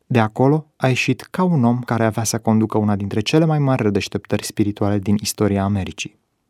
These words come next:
cu zeci de mii de oameni așteptând nerăbdători revenirea lui Isus în ziua de douăzeci și doi octombrie o mie opt sute patruzeci și patru.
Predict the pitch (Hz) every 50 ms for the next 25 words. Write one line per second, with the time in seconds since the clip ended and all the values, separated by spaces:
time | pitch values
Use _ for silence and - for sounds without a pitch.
0 | _ _ - 127 107 98 95 - 170 170 - - - 151 147 151 127 113 98 98
1 | 101 101 101 104 104 - - 120 107 - - 120 110 - - 107 101 90 98 101
2 | 107 113 131 131 - 143 135 - - 104 104 - - - _ _ - 117 110 90
3 | 107 98 98 92 101 95 92 95 92 92 90 - - 101 98 - - - - -
4 | _ _ - 117 101 90 98 101 98 92 101 95 87 107 113 123 120 131 131 -
5 | - - - 110 113 - 107 - - - 113 107 104 101 98 101 101 101 95 95
6 | 98 101 95 - - 98 - 104 - 98 - - 92 92 92 87 - - 107 101
7 | 90 - - - - - _